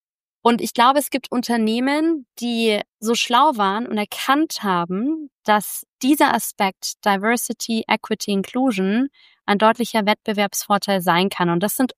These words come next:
oft die Unternehmen, und jetzt schlage ich gleich die Brücke zu Puma, die vielleicht von anderen Faktoren her nicht unbedingt the most sexy sind. Was meine ich damit?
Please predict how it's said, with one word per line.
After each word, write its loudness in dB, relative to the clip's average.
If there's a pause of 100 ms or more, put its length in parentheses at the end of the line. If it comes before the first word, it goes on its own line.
oft 0
die -6
Unternehmen, 2 (160)
und -4
jetzt -4
schlage 0
ich -10
gleich 0
die -10
Brücke -8
zu -12
Puma, 2 (800)
die -4
vielleicht 2
von 0
anderen 2
Faktoren 0
her 0 (180)
nicht 0
unbedingt 0
the -2
most -2
sexy -2
sind. -4
Was -2
meine 4
ich -6
damit? -6